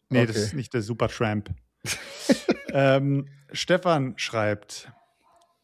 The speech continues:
Speaker 1: „Selbsterfüllende Prophezeiung. Seit vielen Folgen sprecht ihr darüber, dass es der Branche an Innovation fehlt, fehlt. Die Themen Müll, die Mechaniken altbacken oder die Influencer einheitsbrei sind.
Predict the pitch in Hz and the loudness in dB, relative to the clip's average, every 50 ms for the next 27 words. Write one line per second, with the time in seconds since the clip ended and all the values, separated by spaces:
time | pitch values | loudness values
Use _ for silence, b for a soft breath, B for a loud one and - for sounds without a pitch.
0 | _ _ _ - 110 104 - - 139 151 180 185 - - - - - - 127 - | _ _ _ -14 -12 -8 -2 0 2 2 2 2 -2 -8 -16 -10 -4 -4 -4 -4
1 | - - - 143 147 147 147 143 135 135 131 - - 131 - - - - - - | -4 -2 -2 0 0 2 0 0 0 -2 -2 -2 -4 -4 -4 -4 -8 -6 -2 0
2 | 131 123 123 120 107 98 92 90 - - 123 110 - - - - 160 160 170 170 | 2 2 2 2 0 -2 -6 -8 -8 -4 -4 -4 -4 -6 -8 -6 -2 -2 0 -2
3 | - - 139 131 135 127 135 - - - - 147 143 - - 151 120 123 117 107 | 0 2 2 2 4 2 0 -2 -4 -4 -4 -4 -4 -4 -4 -2 -2 0 0 0
4 | 113 101 123 123 123 117 107 117 104 120 120 - - 120 107 - 101 110 117 127 | 0 2 2 2 2 0 -2 -6 -6 -6 -8 -6 -4 -6 -6 -4 -2 0 0 2
5 | 131 127 - 123 117 113 117 127 143 120 120 107 117 113 - - - 120 120 123 | 0 2 0 0 0 0 -2 -2 -2 -2 -2 -2 -2 -4 -4 -4 -2 -2 0 0
6 | 127 - - 113 101 95 95 92 - _ b b b b b b b b - - | -2 -4 -2 -2 -2 -2 -2 -4 -10 _ b b b b b b b b -8 -4
7 | 123 110 104 - - 117 107 - - 135 147 156 160 151 139 123 120 127 143 156 | -4 -4 -4 -4 -6 -6 -8 -2 0 0 2 2 2 2 2 2 2 2 4 4
8 | 165 180 180 - _ _ _ - 127 117 123 - - 131 131 139 139 139 - 127 | 2 2 0 -4 _ _ _ -4 -2 -2 0 0 0 0 2 0 0 -4 -6 -8
9 | - - 127 139 143 143 - 143 139 139 - 147 139 139 - - 143 131 131 117 | -6 -2 -2 -2 -2 -2 0 0 0 0 -2 -4 -6 -6 -4 -2 0 0 0 -2
10 | 120 113 131 143 139 - 139 131 127 113 - 127 - - 120 123 123 117 107 - | -2 -4 -4 -4 -2 0 0 0 0 0 -2 -6 -4 -2 -2 -2 0 -2 -2 -4
11 | - - 110 101 101 95 - 101 95 98 - | -6 -2 0 0 0 0 -4 -6 -8 -8 -12